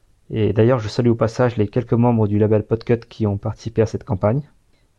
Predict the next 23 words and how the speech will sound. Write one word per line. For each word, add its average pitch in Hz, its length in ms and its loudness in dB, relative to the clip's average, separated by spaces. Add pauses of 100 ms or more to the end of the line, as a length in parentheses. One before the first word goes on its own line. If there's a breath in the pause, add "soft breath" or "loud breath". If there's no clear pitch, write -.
Et 107 340 2
il 113 160 -2
faut 123 160 2
aussi 131 300 2
souligner 127 480 2
que - 180 -6
les 113 260 2
voix 120 440 2
des 110 220 0
personnages 120 720 0
ont 110 100 -2
été 107 200 -2
faites 135 280 -2
avec 110 180 2
des, 98 1000 -2 (800 soft breath)
des 104 80 2
personnes 127 280 -2
françaises 123 500 -2
issues 123 320 0
de 113 80 2
la 101 120 4
diaspora 113 380 0
Tétio 117 460 0